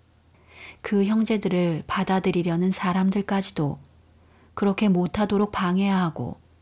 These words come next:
심지어는 그런 사람들을 교회 밖으로 쫓아내고 있습니다. 사랑하는 그대는 악한 것을 본받지 말고 선한 것을 본받으시오.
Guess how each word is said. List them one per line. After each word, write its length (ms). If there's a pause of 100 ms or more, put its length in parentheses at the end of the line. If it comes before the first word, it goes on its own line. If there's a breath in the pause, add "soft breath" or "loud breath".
(360 soft breath)
심지어는 800 (480 soft breath)
그런 260
사람들을 760
교회 260
밖으로 640
쫓아내고 640
있습니다. 680 (1300)
사랑하는 520
그대는 600 (400 soft breath)
악한 400
것을 520
본받지 460
말고 580 (640 soft breath)
선한 440
것을 540
본받으시오. 840